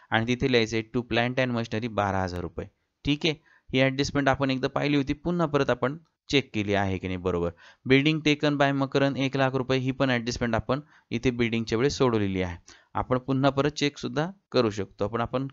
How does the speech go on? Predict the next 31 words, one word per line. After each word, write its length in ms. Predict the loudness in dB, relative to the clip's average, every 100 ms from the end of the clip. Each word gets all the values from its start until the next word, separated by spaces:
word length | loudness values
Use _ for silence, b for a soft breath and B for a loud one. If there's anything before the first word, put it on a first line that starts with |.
| -4
केलेलं 320 | 0 2 2
आहे. 200 | 2 -4 B B B _
चार 180 | 4 6
नंबर 240 | 4 0 2
पहा, 220 | 2 0
आरडीडी, 640 | 2 2 2 2 0 0
अ, 160 | 0 0
to 200 | 0 0
be 100 | 0
increase 380 | 0 0 2 2
up 120 | 0 0
to 60 |
रुपीज 320 | -2 0 -4 0
फोर 180 | 0 2
थाउजंड, 320 | 0 0 -2 -6 b _
ही 80 | -2
सुद्धा 280 | -2 0 0
ॲडजस्टमेंट 420 | 0 -2 -4 -4
आपण 240 | -4 -6
सोडवलेली 640 | -4 0 2 2 0 -2 -2
आहे. 180 | -4 -10 B B B 2
पाच 200 | 4 4
नंबरमध्ये 480 | 0 2 0 0 0
काय 160 | -2
सांगितलंय? 560 | 0 -2 -2 -2 -2 -2
The 160 | 0
old 200 | 4 4 2
partner 260 | 0 0 -2
decided 380 | -2 2 0 2
to 60 | 0
retain 400 | 0 2 2